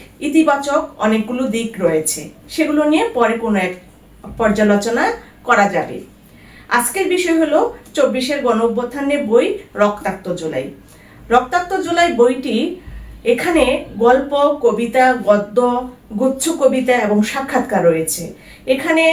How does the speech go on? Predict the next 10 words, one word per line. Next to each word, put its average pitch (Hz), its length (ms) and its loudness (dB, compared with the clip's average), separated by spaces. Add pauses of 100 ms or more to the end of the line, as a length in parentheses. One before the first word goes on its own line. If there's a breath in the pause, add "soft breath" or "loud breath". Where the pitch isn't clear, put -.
(440 loud breath)
দেশে 277 320 0
বিদেশে 269 500 -4
যারা 220 260 2
গণ 214 240 2
অভ্যুত্থানে 277 600 0 (360 loud breath)
নানানভাবে 311 600 2
ভূমিকা 190 440 2
রেখেছেন, 170 480 -2
আমরা 262 260 0
জানি 233 440 2